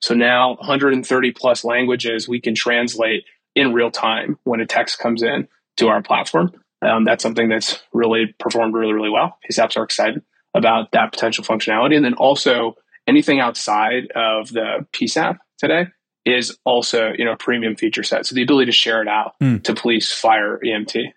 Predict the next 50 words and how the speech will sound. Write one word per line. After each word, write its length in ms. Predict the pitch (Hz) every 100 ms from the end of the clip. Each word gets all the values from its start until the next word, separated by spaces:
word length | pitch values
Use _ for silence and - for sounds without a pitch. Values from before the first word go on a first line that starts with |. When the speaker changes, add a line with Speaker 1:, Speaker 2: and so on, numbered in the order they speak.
| -
Speaker 1:
So 220 | - 117
if 140 | 113
you 240 | 123 120 113 - _ -
wanna 140 | 113
see 200 | - 135
it 100 | 131 -
before 300 | 110 - 113
you 160 | 107 -
get 300 | 123 123 - _ -
to 120 | 123
an 40 |
emergency, 720 | 120 123 123 120 110 117 117 - _ -
um, 200 | 113 110
we 120 | 117
allow 220 | 110 107
you 120 | 123
to 80 | 110
do 160 | 117 120
that 300 | 120 208 - _ -
in 180 | 117 110
real 160 | 110
time. 320 | 110 - 101 - _ _ -
So 100 | 127
the 140 | 127
value 260 | 131 131 123
prop 260 | 127 123
is 180 | 127 120
the 100 | 123
exact 360 | 123 117 120 -
same 380 | 123 113 113 110
value 280 | 113 110
prop 280 | 113 113 110
to 120 | - 120
the 80 |
nine 160 | 110 107
one 100 | 107
one 200 | 131 147
center. 360 | - 110 107 104
Just 240 | 123 113 120
now, 380 | 123 123 117 - _ _
you're 200 | 123 135
the 60 | 123
person, 320 | 117 117 117
say, 160 | 107 117
in 80 | 110
a 40 |
fire 240 | - 123 117
context 420 | 113 107 110 -
running 200 | 113 110
in 280 | 110 110